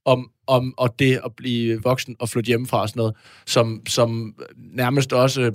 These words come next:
øh, altså, fordrer, at man også har en slutning, der, der binder det hele sammen på en eller anden måde, man har lært et eller andet.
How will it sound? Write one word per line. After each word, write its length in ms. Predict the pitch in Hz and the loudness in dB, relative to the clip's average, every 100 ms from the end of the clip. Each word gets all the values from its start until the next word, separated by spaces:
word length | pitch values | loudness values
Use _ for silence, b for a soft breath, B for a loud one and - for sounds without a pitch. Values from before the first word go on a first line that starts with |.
| - | -2
øh, 520 | 117 117 113 101 90 - | 0 2 4 2 -2 -8
altså, 380 | - 101 101 98 95 - | -4 -2 0 -2 -4 -8
fordrer, 380 | - 127 135 131 | 0 2 4 2
at 200 | 107 107 | 2 -2
man 120 | 117 | 0
også 200 | 123 127 | 0 0
har 80 | 123 | -2
en 80 | 113 | -2
slutning, 480 | - 131 - 107 90 B B B - | -4 -6 -4 -8 -10 B B B 0
der, 300 | 107 98 98 | 2 2 0
der 160 | 120 | -2
binder 260 | 110 123 113 | 2 2 2
det 120 | 107 | -2
hele 140 | 123 | -2
sammen 300 | 123 131 117 | 2 2 2
på 80 | 107 | 0
en 20 | |
eller 120 | 113 110 | 0 0
anden 100 | 110 | 0
måde, 80 | |
man 140 | 110 117 | 0 0
har 100 | 113 | 0
lært 260 | 123 104 | 0 0
et 60 | 95 | -4
eller 120 | 95 | -8
andet. 180 | 82 85 | -8 -10